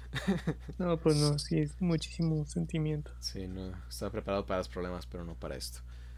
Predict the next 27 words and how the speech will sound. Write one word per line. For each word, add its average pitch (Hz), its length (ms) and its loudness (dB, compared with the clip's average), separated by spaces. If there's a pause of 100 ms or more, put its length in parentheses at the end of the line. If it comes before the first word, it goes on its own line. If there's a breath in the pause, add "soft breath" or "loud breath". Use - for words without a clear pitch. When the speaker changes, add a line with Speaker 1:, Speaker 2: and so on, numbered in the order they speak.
(1500 loud breath)
Speaker 1:
Ah, 110 380 -2 (320)
se - 160 -2
presentó 123 440 2
el 175 100 0
juego 165 480 4
Oli 185 400 0
Oli 165 280 4
World, 160 420 2
que 120 100 -4
se 113 140 0
lanzará 113 320 2
el 135 80 0
ocho 135 200 0
de - 40 -4
febrero. 113 280 0
Básicamente 120 380 0
es - 40 -4
un 117 80 -2
juego 117 200 2
de 110 160 4
skate - 600 2
y 95 80 -6
ya 104 80 2
está 104 140 -2
disponible 104 360 0
para 98 280 -2
reservarlo. 104 840 -4